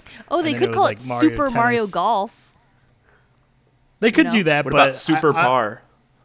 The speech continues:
Speaker 2: Right. <laughs>
Speaker 1: No, 'cause then people
Speaker 2: Honestly,
Speaker 1: say
Speaker 2: I don't
Speaker 1: subpar.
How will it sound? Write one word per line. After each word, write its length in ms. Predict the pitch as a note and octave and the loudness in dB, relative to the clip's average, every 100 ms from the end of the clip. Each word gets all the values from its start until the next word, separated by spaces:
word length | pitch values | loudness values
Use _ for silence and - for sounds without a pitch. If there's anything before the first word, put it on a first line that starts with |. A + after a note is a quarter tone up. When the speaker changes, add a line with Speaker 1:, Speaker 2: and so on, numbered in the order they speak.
| _ _ _ - | _ _ _ -6
Speaker 2:
Right. 400 | D3+ C3 A2 - | -4 -2 -6 -10
<laughs> 40 | - - - - - - - - _ _ - | -10 -8 -12 -14 -16 -18 -20 -20 _ _ -6
Speaker 1:
No, 200 | A#3 G#3+ | -4 -2
'cause 100 | - D#3+ | 0 0
then 120 | G#3+ | 0
people 160 | A3 A#3+ | 0 2
Speaker 2:
Honestly, 240 | G#3+ D3+ | 2 0
Speaker 1:
say 40 | |
Speaker 2:
I 160 | C3 B2+ | 0 -2
don't 140 | C#3 | -2
Speaker 1:
subpar. 320 | D3+ E3+ D#3 | -4 -4 -6